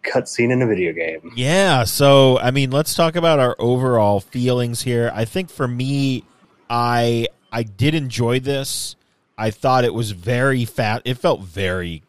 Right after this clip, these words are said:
Speaker 2: like, fast-paced.
Speaker 1: Yeah.
Speaker 2: Like, it, it was nonstop. I was like, "Holy crap, this is," it's just like, we're, <laughs> we're in the diner. Oh, the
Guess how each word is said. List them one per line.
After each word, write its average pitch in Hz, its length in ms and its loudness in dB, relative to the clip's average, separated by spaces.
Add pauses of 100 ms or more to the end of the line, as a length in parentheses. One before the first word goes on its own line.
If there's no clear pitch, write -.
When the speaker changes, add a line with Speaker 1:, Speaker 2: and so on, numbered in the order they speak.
(120)
Speaker 2:
like, 87 220 -10
fast-paced. 80 960 -10 (440)
Speaker 1:
Yeah. 117 300 2
Speaker 2:
Like, 90 440 -4
it, 117 380 -2
it 127 160 0
was 110 260 0
nonstop. 101 920 -4
I 95 160 -2
was 98 220 -6
like, 80 180 -8
"Holy 104 500 -2
crap, 85 340 -8
this 104 260 -6
is," 87 360 -10 (440)
it's 101 220 -10
just - 300 -10
like, 85 220 -6 (400)
we're, 123 260 2 (400)
<laughs> - 440 -20
we're 147 180 6
in 180 100 2
the 170 80 -2
diner. 139 600 2
Oh, 170 240 6
the 131 200 0